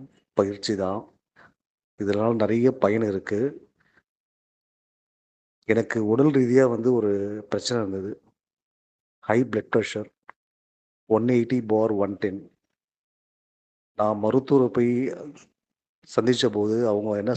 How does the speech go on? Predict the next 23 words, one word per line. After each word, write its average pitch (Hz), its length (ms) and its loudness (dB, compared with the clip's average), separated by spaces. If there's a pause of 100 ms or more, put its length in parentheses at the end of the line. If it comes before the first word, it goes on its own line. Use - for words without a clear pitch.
சொன்னாங்கன்னா, 104 460 -2
எனக்கு 110 340 -4 (680)
லைஃப் 123 500 -2 (120)
லாங் 127 300 2
வந்து 123 560 -4 (160)
நான் 101 220 -2
வந்து 104 240 -4
பி 120 120 -2
பி 123 120 0
டேப்லெட் 104 380 -2
எடுக்கணும்னு 98 360 -6
சொன்னாங்க. 95 300 -6 (600)
But 120 320 -2
எனக்கு 110 300 -2
அது 104 180 -2
உடன்பாடு 104 480 0
இல்ல. 95 380 -6 (1500)
அதுக்கப்புறம் 104 480 4
ஐயாவோட 120 400 4 (120)
கான்டாக்ட் 113 380 -2
கிடைச்சி, 117 640 -4 (280)
அவருடைய 98 520 0
டீடாக்ஸ் 120 520 0